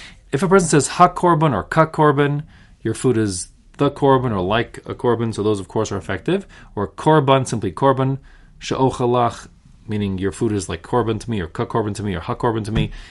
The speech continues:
and therefore I won't eat it. So then, yes, asur, he's bound by such a neder. But if he says la korban, lo ochalach, the lamed here with a patach under it,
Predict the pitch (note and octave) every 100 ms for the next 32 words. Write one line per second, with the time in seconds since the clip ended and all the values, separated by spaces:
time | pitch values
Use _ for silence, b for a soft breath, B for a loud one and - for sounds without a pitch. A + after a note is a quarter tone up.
0 | B - A#2 A2+ G#2 _ - - _ _
1 | _ _ - - - - - _ _ A#2
2 | A2+ A2 - G2 G2 A2+ D#3+ D#3+ - A2
3 | A2 G#2+ G#2 - G#2+ A2 A2 - - -
4 | - - _ _ _ _ - - - -
5 | A#2 G#2+ F#2+ G2+ F2+ G#2 G#2+ A2+ A#2+ -
6 | B B - F#2+ G2+ A2+ C#3+ C3+ F2 -
7 | B _ _ _ - - - - C#3+ E3+
8 | F#3+ - C#3+ A#2+ - - A#2 A2 C#3 A3
9 | - - G2 E2+ E2+ B2 G3+ - - -
10 | - A2+ G#2+ F#2 G2 G2 D3 - - -
11 | G2+ G2+ A#2 A2 G#2+ G2+ F2+ E2+ - B2
12 | A#2+ A#2 - A2+ A#2 A#2 -